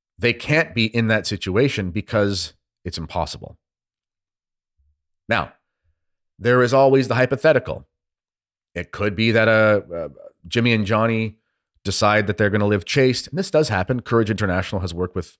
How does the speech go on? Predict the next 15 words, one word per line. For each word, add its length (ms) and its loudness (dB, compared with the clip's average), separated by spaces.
individuals 420 -8
with 120 -12
these 120 -12
proclivities, 480 -8
and 100 -12
they've 120 -10
had 200 -6
wonderful 300 -8
success, 400 -6
and 100 -12
God 140 -8
bless 200 -8
them 60 -12
for 200 -8
it. 60 -16